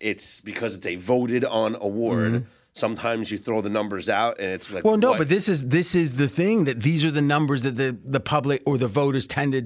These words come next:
Speaker 2: take advantage or value because w-, it's, it's modeled against the history of the M V P, where it says what numbers
Speaker 1: Yeah.
Speaker 2: matter.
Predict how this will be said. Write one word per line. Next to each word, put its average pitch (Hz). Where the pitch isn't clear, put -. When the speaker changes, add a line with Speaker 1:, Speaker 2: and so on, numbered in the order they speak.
Speaker 2:
take 131
advantage 139
or 143
value 156
because 131
w-, 131
it's, -
it's 120
modeled 151
against 131
the 127
history 139
of 127
the 123
M 123
V 110
P, -
where 147
it 139
says 143
what 156
numbers 147
Speaker 1:
Yeah. 123
Speaker 2:
matter. 139